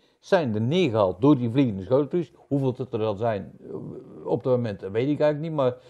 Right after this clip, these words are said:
ze zeggen een stuk of vijf maar, tegen vierhonderd. Hè, dus, eh,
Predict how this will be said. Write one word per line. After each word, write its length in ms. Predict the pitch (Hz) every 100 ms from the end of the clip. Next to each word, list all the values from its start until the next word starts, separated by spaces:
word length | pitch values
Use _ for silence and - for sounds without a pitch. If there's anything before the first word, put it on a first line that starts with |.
| - -
ze 140 | 120
zeggen 220 | 143 120
een 60 | 104
stuk 220 | 165 -
of 160 | 110 85
vijf 400 | 98 123 143 160
maar, 360 | 170 220 214 _ -
tegen 320 | 160 127 98
vierhonderd. 720 | 110 180 131 147 180 220 220
Hè, 240 | 107 151 135
dus, 280 | 117 110
eh, 140 | 117